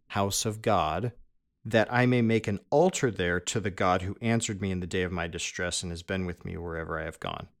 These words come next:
You know, an altar in order to burn sacrifices, right? And then we have altars and temples and so forth. So this evokes a lot of temple imagery and custom right here. And we'll get to even more later in the chapter. So we definitely have some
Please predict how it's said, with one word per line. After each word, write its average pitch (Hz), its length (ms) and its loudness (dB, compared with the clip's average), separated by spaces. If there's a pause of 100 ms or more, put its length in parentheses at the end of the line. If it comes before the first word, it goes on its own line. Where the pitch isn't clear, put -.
(100)
You 95 80 -2
know, 90 80 0
an 90 160 -2
altar 123 480 8
in 107 260 -2
order 104 260 4
to - 140 -4
burn 85 280 2
sacrifices, - 920 -2 (160)
right? 98 220 0 (640)
And 90 160 0
then 85 260 0
we 101 160 0
have 85 160 -2
altars 80 380 -4
and 80 100 -6
temples 98 420 -2
and 85 140 -6
so 90 140 -4
forth. - 240 -6
So 110 260 2 (320)
this - 280 -6
evokes 107 340 2
a - 80 0
lot 101 340 4
of 107 140 -2
temple 113 460 0
imagery 117 480 2
and 90 180 -2
custom - 640 -2
right 87 180 -2
here. 87 160 -4
And 98 180 -2
we'll 117 80 2
get 117 160 2
to - 80 -2
even 101 280 -2
more 101 420 2
later 92 320 -4
in 85 120 -6
the 82 60 -8
chapter. - 520 -8 (420)
So 120 340 2
we 120 160 0
definitely 143 360 8
have 135 120 4
some 104 200 0